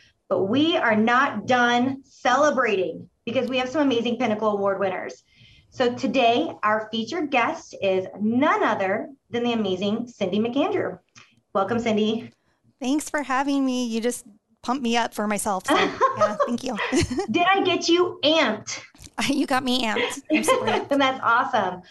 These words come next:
Speaker 1: Well, thank you so much for joining us today. Um, I'm definitely not gonna be the first one to congratulate you guys. So I know that for the last few months, you guys have been celebrating.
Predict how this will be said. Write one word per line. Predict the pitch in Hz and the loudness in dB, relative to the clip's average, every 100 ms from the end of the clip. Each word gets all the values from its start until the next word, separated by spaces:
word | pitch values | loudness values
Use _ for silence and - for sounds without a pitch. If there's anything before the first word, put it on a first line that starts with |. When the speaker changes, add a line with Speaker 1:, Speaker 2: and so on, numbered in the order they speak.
| - | -8
Speaker 1:
Well, | 247 294 | -2 0
thank | 294 302 | 0 0
you | 349 | -2
so | 349 | 0
much | 294 311 | 0 0
for | 294 | -2
joining | 226 247 269 277 | -2 0 0 0
us | 285 - | -2 -4
today. | 294 262 254 262 | -2 0 2 2
Um, | 285 226 214 208 214 - _ _ _ _ 214 - | 2 0 0 0 -4 -10 _ _ _ _ -12 -4
I'm | 247 294 | 0 2
definitely | 302 320 349 320 | 2 0 0 0
not | 277 285 | 0 0
gonna | 269 | -2
be | 247 262 262 | -2 0 0
the | 220 - | -2 0
first | 220 254 - | 0 0 -2
one | 240 233 240 | 0 0 -2
to | - | -2
congratulate | 202 185 196 220 233 | -2 0 -2 0 0
you | 254 | 0
guys. | 233 214 220 233 | 0 0 0 0
So | 202 | 0
I | 196 | 2
know | 208 208 | 2 2
that | 202 190 | 2 0
for | 202 | -2
the | 196 | -2
last | 180 - | -2 -4
few | 208 | -4
months, | 208 233 262 - | 0 0 0 -2
you | 220 | 0
guys | 196 190 | 0 0
have | |
been | 185 175 | -4 -6
celebrating. | - 269 269 269 262 254 254 262 - | 0 2 4 2 2 2 0 -2 -6